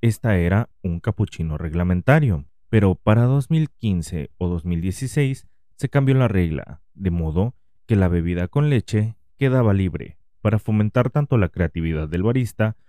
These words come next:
como la diversidad de preparaciones. Tiene unas pocas condiciones.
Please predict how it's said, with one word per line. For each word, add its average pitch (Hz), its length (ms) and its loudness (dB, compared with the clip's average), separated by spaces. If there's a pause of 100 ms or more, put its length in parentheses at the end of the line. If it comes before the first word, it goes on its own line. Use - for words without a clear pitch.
(220)
como 131 220 2
la 127 100 2
diversidad 110 540 2
de 95 80 2
preparaciones. - 1040 -6 (580)
Tiene 98 600 2
unas 156 240 2
pocas - 340 -4
condiciones. 82 840 -4